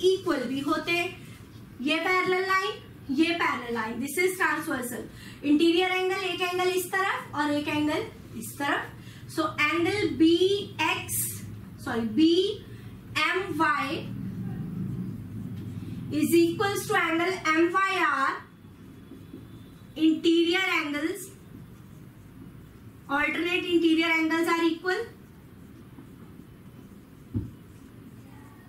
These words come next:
alternate angles हैं, इंटीरियर एंगल्स इक्वल होंगे, तो एंगल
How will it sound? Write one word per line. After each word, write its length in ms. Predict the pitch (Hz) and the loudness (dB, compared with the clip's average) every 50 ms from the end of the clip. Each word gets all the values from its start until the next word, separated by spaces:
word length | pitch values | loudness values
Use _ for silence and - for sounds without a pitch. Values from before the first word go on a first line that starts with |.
| - - - - - - - - - - - - | -20 -20 -20 -20 -20 -20 -20 -20 -20 -10 -2 0
alternate 520 | 277 285 294 - 330 339 339 349 359 349 359 349 | 0 2 2 2 2 4 4 4 2 2 2 2
angles 300 | 349 349 359 359 370 370 381 | 2 2 2 2 2 2 2
हैं, 160 | 381 381 440 440 381 | 0 0 -2 -4 -6
इंटीरियर 380 | 359 330 330 339 339 349 339 349 | -4 -2 0 0 0 2 2 2
एंगल्स 400 | 370 381 339 339 349 370 359 349 | 2 2 2 2 2 2 2 4
इक्वल 360 | 339 330 - - 381 359 370 370 | 2 2 2 2 2 2 2 2
होंगे, 280 | 349 349 349 359 415 480 494 - - - - - - - | 2 2 2 0 0 -2 -4 -10 -14 -16 -16 -16 -6 -2
तो 80 | 330 320 | 0 0
एंगल 600 | 330 - - 311 311 320 339 339 370 392 392 | 0 2 0 2 4 4 4 4 4 2 2